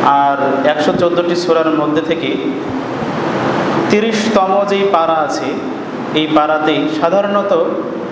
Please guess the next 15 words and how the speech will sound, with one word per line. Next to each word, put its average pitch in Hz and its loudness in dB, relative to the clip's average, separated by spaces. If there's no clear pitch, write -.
ছোট 214 2
ছোট 226 0
সূরাগুলো 165 2
আছে। 135 0
এই 175 2
ছোট্ট 226 2
সূরাগুলোর 214 2
মধ্যে 196 0
থেকে 196 0
একটি 185 -2
সূরা 180 2
আপনাদের 170 0
সম্মুখে 160 0
পাঠ 151 0
করেছি। 165 -2